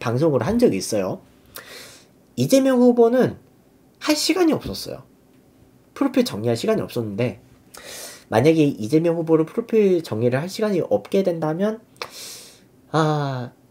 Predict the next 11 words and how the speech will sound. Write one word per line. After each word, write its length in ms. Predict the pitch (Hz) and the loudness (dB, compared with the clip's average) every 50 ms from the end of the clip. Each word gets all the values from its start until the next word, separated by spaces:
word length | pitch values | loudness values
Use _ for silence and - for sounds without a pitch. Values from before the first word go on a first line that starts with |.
| _ _ - | _ _ -4
만약에 540 | 110 113 135 165 165 175 165 156 147 - - - _ _ _ _ _ _ _ _ - - _ _ _ _ - | -2 2 2 4 6 8 8 8 6 4 -2 -20 _ _ _ _ _ _ _ _ -20 -20 _ _ _ _ 0
윤석열 400 | 131 151 175 190 233 208 214 196 | 2 4 6 8 8 8 8 8
후보가 360 | 180 190 180 175 165 165 156 | 6 6 4 6 6 4 4
당선이 400 | 147 139 120 117 131 156 151 143 | 4 0 -2 2 4 4 4 4
되면 220 | 139 135 131 131 120 | 4 2 2 2 0
이재명 380 | 104 98 131 139 147 147 143 | 0 0 0 2 2 2 2
후보의 440 | 147 147 139 139 131 127 127 120 120 | 0 0 2 4 6 8 8 6 4
그 140 | - 117 113 | 0 -8 -8
컨텐츠는 600 | - - 185 190 190 185 - - 147 139 127 113 | -6 -4 -4 -2 -2 -4 -2 -4 -2 -2 0 0
아마 340 | 95 98 104 101 98 95 - | 0 0 0 0 0 0 -4
그냥 440 | - 101 92 90 98 127 165 175 | -8 -8 -8 -6 -6 -8 -10 -10